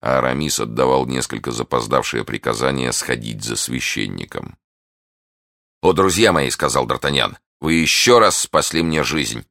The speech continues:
и не только мне, но и этим господам. Милостивые государи!» продолжал он, обращаясь к гвардейцам,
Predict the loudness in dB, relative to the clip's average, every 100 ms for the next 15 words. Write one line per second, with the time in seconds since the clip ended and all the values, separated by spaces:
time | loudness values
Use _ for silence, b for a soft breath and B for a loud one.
0 | _ _ -2 2 2 2 2 2 2 2
1 | 2 0 -2 -2 0 2 2 2 -4 _
2 | _ 4 4 4 2 2 2 2 4 4
3 | 2 0 0 2 0 0 0 0 0 -2
4 | -2 -2 0 0 -2 -4 -8